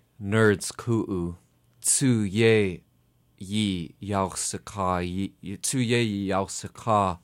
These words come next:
Gunnel Chish, Gunnel Chish, Hot Yi Adi,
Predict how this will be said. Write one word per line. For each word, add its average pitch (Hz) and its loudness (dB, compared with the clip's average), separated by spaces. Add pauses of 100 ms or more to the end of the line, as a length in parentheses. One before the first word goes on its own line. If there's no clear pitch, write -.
(500)
Gunnel 107 0
Chish, 98 -10 (920)
Gunnel 107 -2
Chish, 110 -6
Hot 98 -4
Yi 90 -6
Adi, 90 -6